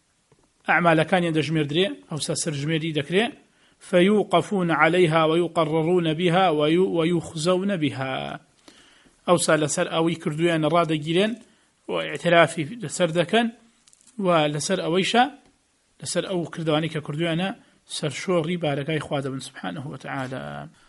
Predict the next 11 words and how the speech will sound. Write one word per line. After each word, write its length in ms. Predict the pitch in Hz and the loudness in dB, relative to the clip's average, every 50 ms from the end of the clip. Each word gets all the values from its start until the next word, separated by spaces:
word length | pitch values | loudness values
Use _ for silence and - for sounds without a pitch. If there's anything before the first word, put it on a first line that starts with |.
| _ _ _ _ _ _ _ - _ - - _ _ _ _ _ _ | _ _ _ _ _ _ _ -20 _ -20 -20 _ _ _ _ _ _
ئەوە 140 | 175 175 196 208 | 6 6 8 8
لە 40 | 196 190 185 | 6 4 4
نسخەیەکە 640 | 175 175 160 - - - 190 180 170 175 - 208 214 208 185 170 | 2 0 0 -2 0 2 2 2 2 2 2 0 2 2 2 0
ويخزون 760 | 165 180 196 208 - - 180 156 147 175 170 151 139 127 | 2 2 2 0 -2 -2 -4 0 2 2 2 2 0 -2
بها. 240 | 127 135 120 143 147 | -4 -6 -6 -6 4
بەڵام 280 | 143 185 214 233 214 208 214 - - - - - - - _ - | 4 8 8 8 6 6 0 -8 -18 -20 -20 -20 -20 -18 _ 2
لە 40 | 165 175 | 4 4
مەجموع 260 | 214 214 202 208 170 | 6 6 4 2 2
فتاوایە 640 | 151 - - 165 - 180 160 151 147 135 135 139 147 147 - _ _ _ _ _ _ _ _ _ _ _ _ _ _ _ _ _ - _ _ _ _ _ _ _ _ _ | 4 4 4 4 6 6 6 6 6 4 4 2 0 -2 -6 _ _ _ _ _ _ _ _ _ _ _ _ _ _ _ _ _ -20 _ _ _ _ _ _ _ _ _
و 180 | - 170 180 208 | 6 8 10 10
لە 120 | 208 202 | 10 8